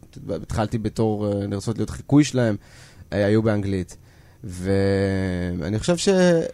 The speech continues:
שבתור, כאילו, זמר, אז מצאתי את עצמי, אה, יותר חופשי בהתחלה בתור, אה,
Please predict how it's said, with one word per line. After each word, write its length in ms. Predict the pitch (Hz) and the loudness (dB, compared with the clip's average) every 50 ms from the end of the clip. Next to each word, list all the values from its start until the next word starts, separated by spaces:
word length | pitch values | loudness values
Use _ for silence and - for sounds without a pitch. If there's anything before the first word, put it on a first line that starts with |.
| - - _ _ - - - - - | -12 -20 _ _ -20 -20 -20 -18 -14
שבתור, 500 | - 120 123 127 - 156 156 160 156 143 135 | -4 -2 -2 2 4 6 6 6 6 4 2
כאילו, 240 | - 160 151 147 139 | 2 2 4 4 4
זמר, 520 | 117 113 120 120 135 143 143 139 131 120 117 | 4 4 4 4 6 6 6 6 4 4 2
אז 120 | 117 98 107 | 0 0 0
מצאתי 320 | 110 107 - 131 127 131 | -2 0 0 2 2 2
את 60 | 123 | 0
עצמי, 720 | 120 113 - 120 117 113 113 110 110 107 107 104 101 95 95 - - - - - - - - - - - - | -2 -2 -2 0 0 2 2 2 2 2 2 2 0 -2 -4 -6 -12 -20 -20 -20 -20 -20 -20 -20 -20 -10 -4
אה, 60 | 98 98 98 95 98 95 98 98 95 90 90 71 55 | -2 0 0 2 2 0 0 0 -2 -2 -4 -6 -6
יותר 520 | 65 87 101 104 - - 127 127 123 117 110 | -6 -4 -4 -4 0 4 4 4 4 2 -2
חופשי 500 | 95 92 76 113 - - - 123 123 123 | -4 -4 -4 -4 -4 -2 2 2 2 2
בהתחלה 720 | 117 110 104 - - 117 107 110 110 107 104 101 95 98 98 | 2 0 -2 -2 -2 -2 0 0 2 2 0 0 -2 -2 -4
בתור, 540 | 101 - - 110 107 104 101 98 95 98 | -6 -4 -2 0 0 2 0 0 -2 -4
אה, 40 | 92 | -4